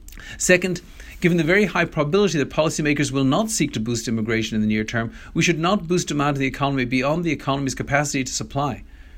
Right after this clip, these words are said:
Overly expansionary fiscal and monetary stimulus in an attempt to sustain three percent real G D P growth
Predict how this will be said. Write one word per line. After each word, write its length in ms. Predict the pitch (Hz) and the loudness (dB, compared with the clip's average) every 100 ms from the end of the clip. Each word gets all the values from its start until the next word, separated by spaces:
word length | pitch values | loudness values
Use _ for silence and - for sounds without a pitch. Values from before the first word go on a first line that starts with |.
| - - - | -18 -18 2
Overly 340 | 175 208 220 | 6 6 4
expansionary 520 | 190 - 160 165 143 135 | 0 0 0 2 0 2
fiscal 280 | 180 - | 0 0
and 100 | 156 | 0
monetary 320 | 135 147 - 123 | 0 0 0 -2
stimulus 440 | - 113 110 113 | 0 0 0 -2
in 60 | 123 | -2
an 100 | 120 | -2
attempt 340 | - 175 208 | -2 -2 0
to 80 | 180 | -2
sustain 420 | 147 - 131 120 | -2 0 0 0
three 160 | - 165 | -2 -4
percent 320 | - 139 120 | -2 -2 0
real 180 | 123 117 | 0 0
G 120 | 113 | -2
D 100 | 110 | -2
P 180 | 120 120 | -2 -2
growth 260 | 110 107 | 0 -2